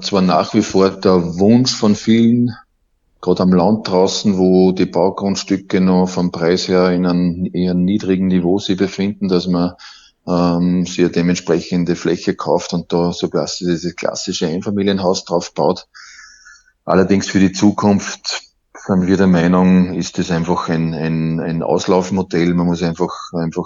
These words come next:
neue, neue Modelle, neue Ideen entwickeln, einfach um zu reagieren, einfach auf, auf die künftige Situation, einfach, ähm, puncto Umgang, einfach mit den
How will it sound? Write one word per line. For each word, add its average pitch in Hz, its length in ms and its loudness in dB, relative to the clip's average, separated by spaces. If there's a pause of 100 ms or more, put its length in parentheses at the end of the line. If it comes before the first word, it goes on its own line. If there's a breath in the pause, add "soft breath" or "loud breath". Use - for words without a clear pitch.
neue, 85 680 -2
neue 82 260 -2
Modelle, 87 480 0
neue 85 280 0
Ideen 87 360 0
entwickeln, 95 640 -2 (520 soft breath)
einfach 90 520 0
um 95 180 0
zu 95 380 4
reagieren, 90 680 2
einfach 82 320 -2
auf, - 560 -6
auf 78 420 -4 (120)
die 160 540 2
künftige 92 420 0
Situation, 92 880 -2
einfach, 85 380 -2
ähm, 85 520 -2
puncto 85 460 0
Umgang, 90 480 2
einfach 87 380 -2
mit 90 240 -2
den 85 260 0